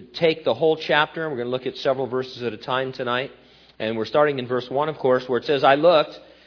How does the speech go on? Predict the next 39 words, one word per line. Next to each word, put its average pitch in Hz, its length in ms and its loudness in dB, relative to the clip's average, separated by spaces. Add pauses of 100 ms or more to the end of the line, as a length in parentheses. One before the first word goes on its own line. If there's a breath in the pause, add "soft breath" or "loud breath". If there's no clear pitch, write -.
(140 loud breath)
and 120 140 -2
there 147 180 4
in 151 100 -2
the 135 60 -2
firmament 151 580 -2 (160)
that - 100 0
was 117 140 -6
above 135 280 4
the 127 100 0
head 143 180 2
of 123 120 -6
the 117 60 -6
cherubim, 123 580 -2 (460 soft breath)
there 120 140 4
appeared 131 300 0
something 175 420 -2
like 135 260 2
a 110 60 -4
sapphire 104 720 0
stone, 98 440 -4
having 117 320 -4
the 101 80 -4
appearance 110 520 -6
of 90 100 -8
the 95 100 -4
likeness 104 640 -2 (320 soft breath)
of 120 160 -2
a 131 40 -6
throne." 160 480 -8 (520 soft breath)
And 101 120 -8
then 117 80 0
he 127 60 0
said 147 300 0
to 151 60 -6
the 131 80 -4
man 147 260 -2
clothed 147 360 2
with 120 140 -4
linen, 139 460 -2